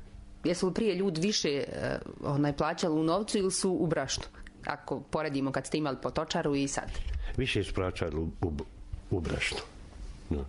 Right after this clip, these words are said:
Speaker 2: ko svako je imao i ono, šta će na to? A mi smo imali razne, mi smo manje sijali, znaš.
Speaker 1: Baš zbog toga što ste imali
Speaker 2: Zbog toga
Speaker 1: ujam.
Speaker 2: ujam.
Speaker 1: A kažite nam, onaj,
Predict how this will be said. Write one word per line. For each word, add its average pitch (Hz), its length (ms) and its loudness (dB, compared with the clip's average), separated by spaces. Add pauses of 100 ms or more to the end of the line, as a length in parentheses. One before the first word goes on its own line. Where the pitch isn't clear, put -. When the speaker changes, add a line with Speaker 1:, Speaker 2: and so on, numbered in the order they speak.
(140)
Speaker 2:
ko 113 160 2
svako - 400 -2
je 92 160 4
imao 120 320 4
i 113 220 4
ono, 104 320 4 (200)
šta 101 160 2
će - 180 -6
na 69 100 -2
to? - 160 -4 (760)
A 90 120 0
mi 110 180 2
smo 123 140 0
imali 120 220 2
razne, 117 280 2 (440)
mi 104 180 4
smo 101 160 0
manje 107 320 2
sijali, 71 440 0
znaš. - 360 -4 (680)
Speaker 1:
Baš 196 140 0
zbog 175 180 -2
toga 156 200 2
što 165 140 0
ste - 120 0
imali 160 220 2
Speaker 2:
Zbog 107 120 -2
toga 113 180 2
Speaker 1:
ujam. 104 120 2
Speaker 2:
ujam. 69 220 -2 (680)
Speaker 1:
A 175 120 -2
kažite 185 360 0
nam, 175 180 2
onaj, 175 300 2